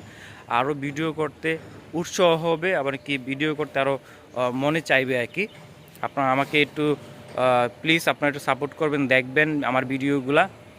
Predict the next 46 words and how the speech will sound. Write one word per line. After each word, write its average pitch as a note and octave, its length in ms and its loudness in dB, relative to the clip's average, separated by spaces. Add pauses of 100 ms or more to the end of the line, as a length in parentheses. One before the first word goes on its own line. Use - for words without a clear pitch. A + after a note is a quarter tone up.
(680)
জানি E3+ 240 4
আমি F3 140 4
সুন্দর E3+ 260 -2
সুন্দর F#3 200 -2
জায়গায় D#3+ 260 4
যেতে D#3 240 0
পারি D#3+ 200 4
না, D3 100 4
তার C3+ 240 2
জন্য D3 200 0
আমার C3+ 160 2
ভিডিও C3+ 320 -2
ভালো C3+ 300 2
হয় D#3+ 140 4
না, D3 160 0 (460)
কিন্তু F3+ 240 0
আমার F#3 180 6
YouTube-এ, F3+ 520 2
Facebook-এ D#3+ 440 0
কাজ D3 300 2
করার D#3+ 200 4 (120)
অনেক G3 240 4 (100)
ইচ্ছা, E3 300 0
অনেক D#3 240 2
আগ্রহ, D3 340 2
অনেক D#3+ 380 2
দিন D3+ 180 -2
ধরে। D3 180 2
এখনও C#3+ 300 0
চেষ্টা E3+ 300 -2
করে E3 160 2
যাচ্ছি, D3+ 500 0 (380)
চেষ্টা D#3+ 280 2
করতেছি। C3 440 -4
সবাই D3+ 360 4
আমার D#3 260 2
জন্য D#3 260 0
দোয়া C#3 260 4
করবেন C#3+ 380 -2
যেন C3 240 0
আমি C#3+ 180 2
ভালো C3 280 -2
কিছু D#3 220 -10
করতে D3+ 240 -4
পারি C#3+ 280 -2
YouTube-এ, C#3+ 320 -6